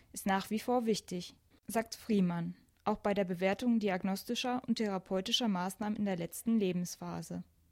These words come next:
Die klinische Obduktion als wichtige qualitätssichernde Maßnahme gewinnt gerade in einer Zeit an Bedeutung, in der gleichbleibende oder höhere Qualität und Behandlungssicherheit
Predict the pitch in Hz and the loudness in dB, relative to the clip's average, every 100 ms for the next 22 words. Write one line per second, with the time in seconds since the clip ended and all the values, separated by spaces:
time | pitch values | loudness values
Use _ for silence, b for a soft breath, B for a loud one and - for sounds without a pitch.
0 | _ - - 247 277 311 - 247 - 190 | _ -8 2 4 4 2 -2 -6 -8 -8
1 | - 208 226 226 208 220 - 262 254 254 | -4 -2 0 -2 -4 -4 -2 -2 0 0
2 | 247 214 196 190 196 - 233 247 220 190 | -2 -6 -6 -4 -4 -4 -4 -2 0 0
3 | 180 180 185 202 202 214 233 - - 214 | 0 -2 -4 -4 -2 -2 -4 -6 -4 2
4 | 226 233 - 214 226 220 202 196 - 196 | 2 2 0 2 2 0 0 0 0 -2
5 | 226 233 220 185 180 190 240 226 233 - | 2 2 2 2 0 0 0 -2 -2 -2
6 | 208 202 190 196 240 - 240 233 247 254 | 2 2 4 2 2 0 0 4 6 6
7 | 262 262 - 208 196 202 233 262 - 196 | 2 -2 -4 0 2 2 2 0 -2 -2
8 | 196 190 190 202 226 214 175 180 196 214 | -2 0 -2 0 0 0 0 0 0 -2
9 | 214 226 214 220 220 - | -4 -6 -6 -4 -4 -8